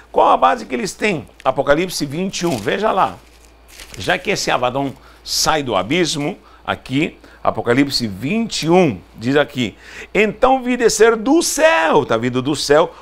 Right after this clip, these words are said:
"um anjo, e ele tinha na mão a chave do abismo e uma grande corrente, e ele segurou o dragão." Então veio um anjo novamente com a chave. Bom, na mão de quem tá a chave? Na mão de Deus.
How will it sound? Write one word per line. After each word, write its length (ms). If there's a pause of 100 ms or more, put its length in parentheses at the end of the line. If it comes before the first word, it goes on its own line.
(240)
"um 180
anjo, 560 (600)
e 100
ele 220
tinha 400
na 120
mão 220
a 140
chave 580
do 180
abismo 920 (680)
e 140
uma 220
grande 600
corrente, 880
e 180
ele 280
segurou 460
o 20
dragão." 400 (100)
Então 320
veio 220
um 100
anjo 240
novamente 460
com 120
a 60
chave. 300
Bom, 240 (280)
na 200
mão 240
de 100
quem 220
tá 160
a 20
chave? 320
Na 240
mão 180
de 140
Deus. 560